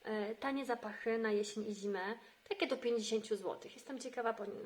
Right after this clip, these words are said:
kończą mi się niektóre flakoniki i chciałabym też kupić sobie jakieś nowe na jesień i zimę. Dziękuję bardzo, że jesteście ze mną. Pozdrawiam serdecznie i miłego dnia.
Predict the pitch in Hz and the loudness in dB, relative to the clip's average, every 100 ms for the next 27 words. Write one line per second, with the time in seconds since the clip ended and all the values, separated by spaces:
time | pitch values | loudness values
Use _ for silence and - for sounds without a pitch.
0 | - 240 214 220 202 - 202 196 214 196 | -2 0 0 0 -4 -4 -6 -6 -4 0
1 | 190 185 - 208 202 220 277 302 269 269 | 0 0 -2 -4 -4 -4 -4 -6 -8 -8
2 | 269 - 214 202 190 185 175 - - 185 | -6 -2 -2 -2 -4 -6 -8 -6 -8 -10
3 | 180 - - 170 170 160 - - 185 156 | -12 -12 -10 -8 -10 -12 -14 -12 -8 -8
4 | 160 - - - - - - - 208 185 | -10 -14 -20 -20 -20 -20 -20 -6 -4 -2
5 | 170 160 - - - 170 - - - 214 | -2 -4 -8 -10 -10 -12 -12 -18 -12 -2
6 | 269 277 330 277 285 285 247 240 233 233 | -2 2 4 6 4 4 4 6 4 0
7 | - 233 226 220 214 208 233 220 226 220 | -2 2 4 4 4 2 0 2 4 4
8 | 208 202 190 202 - 208 208 262 294 233 | 0 -4 -2 -2 0 -2 -2 -2 0 2
9 | 202 190 185 190 | 2 2 -4 -4